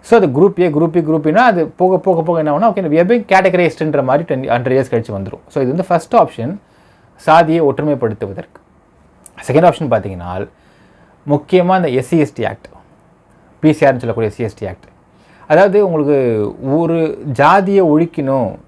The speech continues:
ஜாதியை ஒழிக்கணும்னு சொல்லி பேசக்கூடிய இதே டுபாக்கூர்கள் தான் ஒரு சமூகத்துக்கு மட்டும் they keeping a special law. இது ஆட்டோமேட்டிக்கா ஜாதியை ஒழிக்கிறதுக்கு ஹெல்-, ஹெல்ப் ஆகாது, இன்னும் ஜாதியை ஸ்ட்ராங்காக ஹெல்ப் ஆகும்.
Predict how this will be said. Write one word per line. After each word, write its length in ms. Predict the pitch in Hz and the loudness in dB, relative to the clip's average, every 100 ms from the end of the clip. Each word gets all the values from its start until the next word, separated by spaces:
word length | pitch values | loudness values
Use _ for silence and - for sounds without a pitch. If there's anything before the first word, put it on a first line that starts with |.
| 120 | -6
ஜாதியை 400 | 113 151 170 165 | 2 2 4 2
ஒழிக்கணும்னு 340 | 135 147 156 | 2 0 -2
சொல்லி 240 | 147 139 127 | -6 -6 -4
பேசக்கூடிய 600 | 127 120 123 113 104 107 | -4 -4 -6 -6 -4 -4
இதே 460 | 113 143 160 175 160 | -2 2 2 2 0
டுபாக்கூர்கள் 720 | 123 135 151 147 143 113 98 | -2 2 2 0 -4 -4 -8
தான் 440 | 92 98 110 120 - | -8 -8 -6 -8 -8
ஒரு 280 | 131 156 190 | -2 -2 -2
சமூகத்துக்கு 920 | - 139 190 214 196 - 170 - 127 | -4 -2 0 0 -2 -4 -8 -6 -2
மட்டும் 500 | 113 113 - 233 - _ _ _ _ 127 | -2 -2 -2 -2 -6 _ _ _ _ -4
they 40 | |
keeping 500 | 127 190 196 170 143 | -4 -2 -4 -4 -4
a 60 | 143 - - | -4 -4 -2
special 320 | 160 - 170 | -2 0 0
law. 360 | 147 101 98 - _ _ _ _ _ _ _ _ _ _ _ _ | 0 2 0 -2 _ _ _ _ _ _ _ _ _ _ _ _
இது 220 | 156 175 147 | 2 6 6
ஆட்டோமேட்டிக்கா 1000 | 170 208 254 233 214 202 196 196 220 165 | 6 4 2 2 0 -2 0 2 2 2
ஜாதியை 460 | 131 151 160 160 | 2 2 2 0
ஒழிக்கிறதுக்கு 680 | 135 165 185 180 165 - 120 | 2 0 0 -2 -4 -4 -4
ஹெல்-, 180 | 120 117 | -2 -4
ஹெல்ப் 260 | 127 127 | -4 -2
ஆகாது, 640 | 117 101 95 101 120 147 - | -2 -2 -4 -2 0 0 -2
இன்னும் 280 | 117 156 | -2 -2
ஜாதியை 640 | 120 117 143 147 127 113 156 | 0 2 2 2 -2 -2 -2
ஸ்ட்ராங்காக 640 | 180 - - 135 147 131 | -2 -4 0 0 0 -2
ஹெல்ப் 280 | 110 104 107 | -6 -6 -8
ஆகும். 240 | 92 - | -10 -12